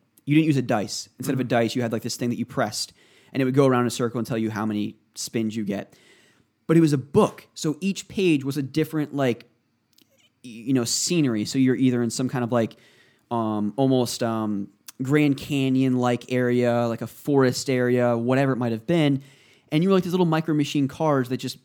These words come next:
Speaker 1: it was essentially a board game trying to get to the finish. But they're all, like, these little hazards and spots, like, just like any other board game where you're trying to get to the finish line, like,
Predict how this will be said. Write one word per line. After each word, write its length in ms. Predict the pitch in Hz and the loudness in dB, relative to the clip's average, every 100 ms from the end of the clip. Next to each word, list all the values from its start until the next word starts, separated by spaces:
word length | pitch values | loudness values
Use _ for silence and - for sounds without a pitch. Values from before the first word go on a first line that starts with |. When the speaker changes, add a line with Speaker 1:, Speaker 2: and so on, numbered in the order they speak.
| - | -2
Speaker 1:
it 80 | |
was 180 | 143 135 - - | -2 -2 -10 -10
essentially 320 | 127 165 165 | -2 0 0
a 60 | 120 | 0
board 240 | 127 131 | 0 0
game 100 | 120 | -2
trying 160 | - 127 | -4 -6
to 60 | |
get 100 | 120 | -6
to 60 | - | -10
the 60 | |
finish. 440 | - 127 110 104 - _ _ | -8 -6 -6 -10 -18 _ _
But 140 | - 143 | -4 2
they're 140 | 156 | 4
all, 160 | 143 143 | 4 2
like, 160 | 135 | 0
these 180 | 139 120 | -2 -2
little 320 | 131 123 120 - _ | 0 0 0 -8 _
hazards 500 | - 117 120 131 120 | -8 -4 -2 -2 -2
and 120 | 113 | -4
spots, 520 | 104 - 123 110 - 127 | -6 -6 -4 -4 -8 -8
like, 160 | 110 - _ _ _ _ | -8 -12 _ _ _ _
just 160 | 170 | -2
like 160 | 165 - | -2 0
any 140 | 143 | 0
other 140 | 123 120 | 0 -2
board 280 | 123 120 117 | -2 -2 -2
game 180 | 117 | -4
where 60 | 113 | -2
you're 60 | 107 | -4
trying 220 | - 113 | -4 -6
to 60 | |
get 120 | 110 113 | -6 -10
to 60 | |
the 80 | 101 | -10
finish 320 | - 123 - | -4 -4 -4
line, 120 | 113 | -4
like, 120 | 107 | -4